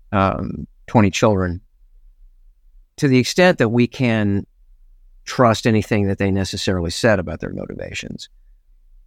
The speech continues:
it's really clear that McVeigh, and I should say, and just remind folks that McVeigh and Nichols were both former, uh, U S Army soldiers.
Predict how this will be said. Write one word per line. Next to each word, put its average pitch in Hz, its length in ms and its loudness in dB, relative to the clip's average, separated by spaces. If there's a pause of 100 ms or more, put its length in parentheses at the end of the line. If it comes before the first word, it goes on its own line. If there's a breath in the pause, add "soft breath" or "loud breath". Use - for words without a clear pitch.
(300)
it's 131 220 2
really 139 280 4
clear 117 760 0
that 117 340 -2
McVeigh, 104 840 -2 (380)
and 117 100 -2
I 120 100 0
should 117 200 -6
say, 160 300 4
and 107 100 0
just 127 180 -4
remind 123 340 2
folks 98 340 -2
that 107 100 -6
McVeigh 110 440 0
and 113 140 0
Nichols 101 360 -2
were 95 100 -4
both 107 320 2
former, 110 500 -2 (600)
uh, 104 220 2
U 117 160 4
S 110 120 0
Army 104 220 2
soldiers. 104 600 -2